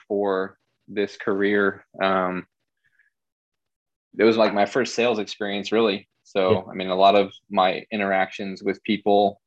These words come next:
Speaker 1: going into this business kind of carried over pretty smoothly. Um, just a ton of conversations, a ton of tough conversations,
Speaker 2: Right.
Speaker 1: and a lot of person-to-person interaction. So, um, that's what I did im-, immediately, you know, for the last several years. But before that, I've always had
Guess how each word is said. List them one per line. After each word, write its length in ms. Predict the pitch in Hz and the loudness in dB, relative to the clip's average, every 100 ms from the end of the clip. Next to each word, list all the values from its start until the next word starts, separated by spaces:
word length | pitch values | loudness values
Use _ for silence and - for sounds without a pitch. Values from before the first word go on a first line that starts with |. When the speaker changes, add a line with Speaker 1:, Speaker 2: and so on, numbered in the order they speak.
| _ | _
Speaker 1:
going 240 | 110 101 98 | -2 0 0
into 600 | 101 101 107 98 98 98 _ - - - - | -2 -2 -2 0 0 -4 _ -20 -20 -20 -6
this 280 | - 107 214 | 2 2 2
business 400 | 220 104 107 101 | 0 2 0 -2
kind 160 | 107 101 | -2 -2
of 80 | |
carried 280 | - 113 104 | 0 2 2
over 240 | 101 101 98 | 2 0 -2
pretty 260 | 117 104 | -2 -4
smoothly. 640 | 101 104 107 101 110 110 _ _ | -6 -6 -4 -2 -2 -4 _ _
Um, 320 | 107 107 107 104 | -2 0 -2 -4
just 300 | 101 - - _ - | -8 -12 -20 _ -2
a 80 | 104 | -2
ton 200 | - 117 | 0 0
of 80 | |
conversations, 680 | 120 113 107 117 110 117 110 | 2 2 2 2 0 0 -2
a 40 | 104 | -2
ton 220 | - 113 | -2 0
of 200 | 110 104 _ | 0 -2 _
tough 220 | - 151 - | 0 0 2
conversations, 800 | 110 110 107 110 107 113 110 _ _ - - - | 0 0 -4 -6 -6 -12 -16 _ _ -20 -20 -6
Speaker 2:
Right. 180 | 101 104 | -2 2
Speaker 1:
and 200 | 107 107 | 4 4
a 40 | |
lot 220 | 104 101 | 6 6
of 140 | 107 - | 4 0
person-to-person 640 | 113 - 107 107 101 107 | -2 -2 -6 -4 -4 -4
interaction. 640 | 101 98 101 101 - 95 | -2 0 2 0 -4 -10
So, 300 | 95 104 101 98 _ _ _ 92 | -6 -6 -6 -10 _ _ _ 0
um, 500 | 95 92 82 98 107 | 0 0 -2 -6 0
that's 200 | 160 - | 0 2
what 100 | 202 | 2
I 40 | |
did 180 | 120 110 | 2 2
im-, 120 | 98 - | 0 -2
immediately, 580 | 101 101 110 71 87 - | -2 0 0 0 -2 -4
you 100 | 104 | -4
know, 100 | 98 | -2
for 120 | 95 | 0
the 80 | 95 | 0
last 260 | 98 98 - | 0 0 -2
several 280 | 95 98 | -2 0
years. 340 | 92 98 98 - | -2 0 -2 -4
But 140 | 76 | -12
before 260 | - - 156 | -10 -4 -2
that, 140 | 123 | 0
I've 140 | 104 104 | 0 -2
always 260 | 101 98 98 | -4 -6 -6
had 200 | 95 | -8